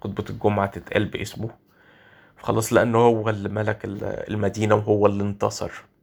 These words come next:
بس في نفس الوقت لسه قلقان من طومان باي وقلقان من المماليك اللي هربوا.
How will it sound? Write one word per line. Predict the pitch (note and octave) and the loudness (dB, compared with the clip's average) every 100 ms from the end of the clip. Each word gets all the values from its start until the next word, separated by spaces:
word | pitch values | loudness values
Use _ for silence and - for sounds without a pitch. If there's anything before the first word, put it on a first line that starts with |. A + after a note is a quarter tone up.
| _ _ _ _ _ _ _ _ | _ _ _ _ _ _ _ _
بس | A2 - | -8 -8
في | - A#2+ | -4 -4
نفس | A2+ | 2
الوقت | A#2 - | 2 2
لسه | A#2+ - C#2 | -2 0 0
قلقان | F#2+ - A2+ A2+ | 0 0 0 0
من | G#2+ | 0
طومان | A2+ A2 A2 G#2+ | -2 0 2 2
باي | G#2+ A2 G#2+ | 4 4 2
وقلقان | G2+ - - G#2 G#2+ G#2 | -2 -2 -2 -2 -2 -2
من | G#2 G#2 | -4 -4
المماليك | - G#2 G2+ F#2+ G2+ G2+ | -6 -2 0 0 -2 -4
اللي | G#2 G2+ G#2+ | -2 0 2
هربوا. | F#2+ F#2 | 2 0